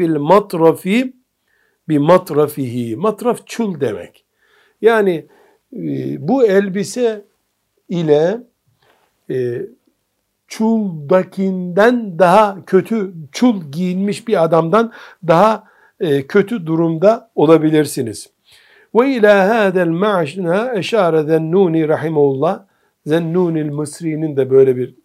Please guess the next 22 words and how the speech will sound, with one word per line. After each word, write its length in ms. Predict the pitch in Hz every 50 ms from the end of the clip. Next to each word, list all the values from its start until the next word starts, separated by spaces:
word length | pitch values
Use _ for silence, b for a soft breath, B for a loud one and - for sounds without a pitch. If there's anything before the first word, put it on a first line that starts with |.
| _ 147
beyti 400 | 139 135 131 127 127 - 185 143
varmış. 380 | 120 110 107 165 202 190 -
Onu 260 | 262 208 165 143 127
aldık. 320 | 117 117 127 165 247 247 - b b b b b b b b -
"Fel 240 | - 240 240 233
tehdar 640 | 196 - 233 247 - - 180 170 196 202 190 - 202 247
eyyuhar 520 | 160 - 208 185 196 180 147 156 160 151
racul." 480 | 147 151 156 165 156 135 139 135 139 147 _ _ _ _ _ _ _ _ _ _
Be 140 | 143 156 185
adam, 500 | 180 170 180 175 180 175 156 127 - _ _ _ _
aman 380 | - 165 180 185 170 156 - 139
dikkat 340 | 151 - - - 202 175 175
et. 140 | 170 156 -
"Min 180 | 160 151 160
hâzil 580 | 160 170 180 180 160 - 143 - - 143 147 151
âfâtil 540 | 147 147 190 196 185 170 175 170 156 151 147
arba'." 540 | 170 170 156 156 160 175 196 220 - _ _ _ _ _ _ _ _ _ _ _ _ -
Bu 200 | 160 156 139 135
dört 320 | 160 175 180 165 - - -
belaya 640 | 147 135 147 147 151 156 151 151 147 147 139 139 135
dikkat 340 | 156 151 - 180 165 165
et. 140 | 208 202 202